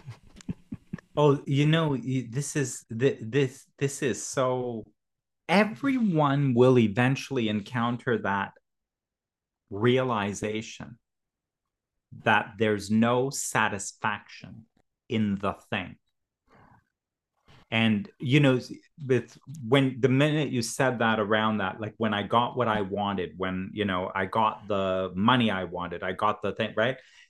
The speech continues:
And I, for, you know, going back to your beginning question about me and the roots of this, I am so grateful or lucky, I think lucky is it,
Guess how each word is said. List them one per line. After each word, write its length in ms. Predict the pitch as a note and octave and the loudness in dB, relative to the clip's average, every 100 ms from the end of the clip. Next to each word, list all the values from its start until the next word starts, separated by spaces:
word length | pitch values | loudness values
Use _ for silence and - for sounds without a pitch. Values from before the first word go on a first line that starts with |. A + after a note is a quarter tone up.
| _ _ _ _ _ _ - | _ _ _ _ _ _ 2
And 320 | C3+ C#3 B2+ - _ _ | 4 4 2 -6 _ _
I, 420 | C3 C3+ C3 - - - - - | 4 6 4 0 -10 -20 -20 -6
for, 340 | E3 E3+ - - C#3 | -2 -2 -4 -14 -2
you 160 | C#3 | 2
know, 360 | D3 C3 B2 - _ _ _ _ _ - | 4 4 2 -4 _ _ _ _ _ -14
going 260 | A2 D3+ C#3 | 4 6 6
back 240 | C#3 C#3+ | 4 2
to 100 | - | -2
your 380 | C3 A#2 A2 G2 - G#2 | 2 2 2 -2 -12 -4
beginning 400 | A2 G2 B2+ A2 | 0 2 2 2
question 500 | - C#3 D3 - A#2+ | 0 0 0 -4 -4
about 380 | F#2 G2 G2 G#2+ | -2 -2 -2 0
me 200 | A2 G2+ | 0 0
and 180 | F#2+ F#2 | -2 -4
the 100 | F2+ | -2
roots 460 | G2+ D3 A2+ - | 2 2 2 -6
of 160 | G2 - | -10 -10
this, 300 | G2+ - - _ _ _ _ _ _ _ _ _ _ _ | -16 -16 -20 _ _ _ _ _ _ _ _ _ _ _
I 720 | A2+ - B2+ C#3+ F3+ G3+ G#3 - - _ - | -12 -4 2 4 4 2 0 -6 -20 _ -2
am 280 | B2 A2+ - | 0 0 -4
so 400 | - - C#3+ B2+ | -6 2 4 4
grateful 680 | A2+ C3 C#3 - C3+ G#2+ G2 | 4 4 4 0 0 0 0
or 180 | A2 G2+ | 2 2
lucky, 640 | G2+ A#2 A#2+ - G2 - _ _ _ _ _ _ _ _ _ _ _ | 4 4 2 -4 -16 -18 _ _ _ _ _ _ _ _ _ _ _
I 40 | G#2 | -2
think 220 | C#3 A2+ | 0 0
lucky 460 | A2 A2+ - G#2+ E2+ | 2 2 2 -6 -6
is 200 | D2 F2 | -8 -10
it, 180 | - | -12